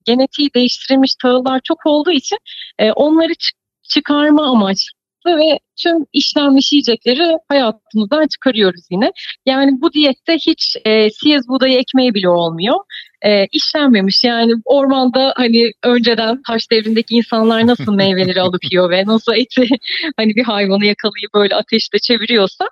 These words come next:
Speaker 1: e, kırmızı et, beyaz etin olduğu, bolca meyve sebzenin olduğu bir diyet. Bu üç çeşit de,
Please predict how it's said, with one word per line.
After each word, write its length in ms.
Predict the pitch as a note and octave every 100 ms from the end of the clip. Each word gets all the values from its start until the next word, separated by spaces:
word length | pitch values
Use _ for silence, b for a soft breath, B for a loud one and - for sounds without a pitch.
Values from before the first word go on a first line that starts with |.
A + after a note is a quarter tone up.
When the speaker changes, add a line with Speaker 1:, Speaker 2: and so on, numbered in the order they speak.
| _ B B -
Speaker 1:
e, 240 | A#3 A#3+ B3
kırmızı 400 | F4+ E4 D4 C4+
et, 180 | G#3+ A3 -
beyaz 260 | C#4 C#4
etin 240 | A#3 - G3
olduğu, 600 | F3 E3+ E3+ A3+ C#4+ D4 -
bolca 300 | C#4 C4 B3+
meyve 240 | B3+ B3
sebzenin 460 | B3 C4 - - A3+
olduğu 340 | F3 E3+ D4+ E4
bir 80 | -
diyet. 200 | F3 C#4 - B -
Bu 160 | D#4
üç 60 | F#4+
çeşit 500 | - D#4+ - D#4+ _
de, 220 | A#3+ C4